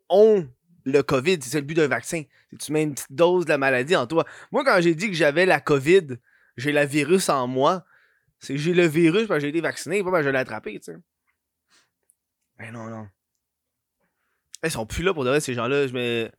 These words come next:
euh, euh, c'est, c'est, c'est un fléau. Je crois que, pour de vrai, je crois que la désinformation, c'est un, euh, c'est le,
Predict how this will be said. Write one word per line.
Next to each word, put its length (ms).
euh, 380
euh, 500
c'est, 380
c'est, 300
c'est 240
un 80
fléau. 360
Je 100
crois 140
que, 260
pour 160
de 60
vrai, 140
je 40
crois 140
que 40
la 100
désinformation, 680
c'est 340
un, 280
euh, 400
c'est 300
le, 540